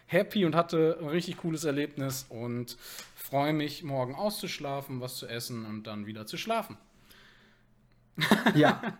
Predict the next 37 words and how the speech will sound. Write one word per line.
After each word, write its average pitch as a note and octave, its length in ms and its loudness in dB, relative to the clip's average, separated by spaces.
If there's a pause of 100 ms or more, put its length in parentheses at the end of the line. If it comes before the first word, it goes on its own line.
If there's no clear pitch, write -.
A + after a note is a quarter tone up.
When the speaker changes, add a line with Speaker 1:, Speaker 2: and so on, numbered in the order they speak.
(580)
Speaker 2:
Ja, G#3 300 0
ist D#3 160 -4
ein D#3 60 0
geiles D#3+ 260 6
Fazit. G3+ 540 0
Ich D#3 180 -4
hab D#3 140 2
das C#3+ 160 -4
ja C3+ 100 0
auch D3+ 140 0
gesagt, C#3 280 -4
ich D3+ 140 -10
mach C#3 220 0
das, C3 180 -4
wenn B2 140 0
ich A#2+ 180 -2
einen, A#2 540 -2
wenn A#2 100 2
ich A2+ 100 0
so B2 60 0
ein A#2+ 60 4
Event C#3 440 2
habe, D3+ 300 4
was B2+ 160 -2
ja A#2+ 120 4
auch B2 180 0
quasi A#2+ 340 4
eingeplant C3+ 800 2
ist. - 300 -8 (180)
Speaker 1:
Mhm. C#3 340 -4
Speaker 2:
Äh, A#2+ 600 6 (180)
also C3 240 6
lasst C#3+ 260 4
euch C#3+ 160 0
nicht C3+ 360 2
von B2 340 2
der A2+ 460 0